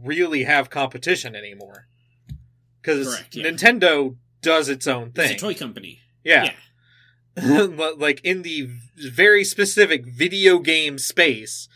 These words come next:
Speaker 1: li-, like, focusing on video games as games instead of toys like Nintendo does, there would be nobody else if Xbox dropped out.
Speaker 2: Yeah.
Speaker 1: Um,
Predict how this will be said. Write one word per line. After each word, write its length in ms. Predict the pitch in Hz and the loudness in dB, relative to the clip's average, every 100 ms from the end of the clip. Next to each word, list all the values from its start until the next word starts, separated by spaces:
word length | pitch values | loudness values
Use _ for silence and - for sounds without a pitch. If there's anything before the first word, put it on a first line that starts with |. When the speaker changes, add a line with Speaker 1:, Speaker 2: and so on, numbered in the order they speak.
| _ _ _ | _ _ _
Speaker 1:
li-, 160 | 131 127 | -6 -6
like, 260 | 123 120 - | -6 -10 -10
focusing 680 | - 202 202 190 - 175 151 | 0 2 4 0 0 -4 -2
on 200 | 156 139 | -4 -4
video 340 | 143 151 143 | -6 -2 0
games 440 | 135 135 135 131 - | 2 2 0 -6 -4
as 260 | 135 135 120 | 2 2 0
games 580 | 120 156 117 110 110 123 | -2 0 -2 -8 -14 -14
instead 340 | 120 - 120 | -12 -8 -6
of 100 | 120 | -8
toys 420 | 165 160 120 117 | -6 -2 -2 -4
like 160 | 117 113 | -8 -10
Nintendo 480 | 123 123 165 123 113 | -10 -8 -6 -6 -6
does, 440 | 107 104 101 - _ _ _ _ | -6 -8 -12 -18 _ _ _ _
there 260 | 123 151 156 | -2 2 2
would 160 | 147 | 2
be 140 | 123 160 | -4 -2
nobody 480 | 143 139 131 120 | 0 2 0 0
else 360 | 131 110 - - | 0 0 -8 -12
if 180 | 135 117 | -10 -10
Xbox 580 | 117 113 - 107 104 - | -8 -10 -10 -10 -10 -12
dropped 360 | 120 104 98 107 | -10 -10 -8 -12
out. 220 | 98 - _ - _ _ _ _ _ _ _ _ _ _ - _ _ _ _ _ _ _ _ _ _ _ - | -12 -18 _ -20 _ _ _ _ _ _ _ _ _ _ -20 _ _ _ _ _ _ _ _ _ _ _ -18
Speaker 2:
Yeah. 220 | 87 - _ _ - _ _ _ _ _ _ - | -18 -18 _ _ -20 _ _ _ _ _ _ -14
Speaker 1:
Um, 300 | 101 101 | -12 -12